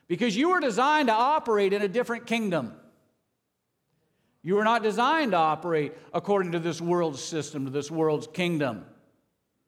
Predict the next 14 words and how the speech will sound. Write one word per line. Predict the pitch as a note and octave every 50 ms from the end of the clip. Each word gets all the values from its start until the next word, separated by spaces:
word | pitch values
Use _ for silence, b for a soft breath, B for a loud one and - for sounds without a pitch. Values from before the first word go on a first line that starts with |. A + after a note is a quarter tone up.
| _ _ _ b b b b b b b b b _
So | - G3 G3+ G3+
here's | - D3+ G#3 A#3+ A#3+ A3+
some | - G#3 G3+ E3+ D3
basic | C#3 F#3 G3+ G3 G3 F#3 F3 - - - - - _ _ _
kingdom | - G3+ G3 F#3 F3+ D#3
truths | - - B3+ A#3 A3 F3 - -
for | - F3+ E3
the | D3
born-again | C#3 D#3+ E3 E3+ E3+ D#3+ E3+ F3 E3+
believer. | E3+ F#3+ G#3+ A3+ A#3 G3 E3 B2 - - - - - - _ _ _ _ _ _ _ _ _ _ _ _ _ _ _ _ b b b b b b b b b b
You | F#3+ B3 D#4 E4
are | D4+ C4+ A#3
spiritually | - - - - D4 D4 D4+ D#4 D#4 D#4 - - D4+ C4
whole, | E3+ D#3 E3+ D3 C#3+ C3 C#3 D#3 G3+ F#3+ - -